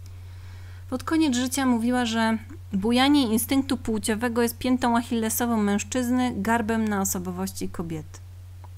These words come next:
Że oswobodzenie kobiet i wyzwolenie dziecka z fuszerki wychowawczej rodzicielskiej wiążą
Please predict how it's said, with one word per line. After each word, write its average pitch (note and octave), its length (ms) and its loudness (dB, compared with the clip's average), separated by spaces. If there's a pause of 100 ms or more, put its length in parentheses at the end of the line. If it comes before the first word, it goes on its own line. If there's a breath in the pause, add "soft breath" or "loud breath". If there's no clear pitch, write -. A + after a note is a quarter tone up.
(1080 loud breath)
Że G3 180 0
oswobodzenie A#3+ 720 2
kobiet B3+ 360 2
i A#3 80 -2
wyzwolenie A3+ 580 2
dziecka A3 360 0
z - 80 -2
fuszerki B3 560 2
wychowawczej G#3 600 0
rodzicielskiej G#3 720 0
wiążą G#3+ 540 2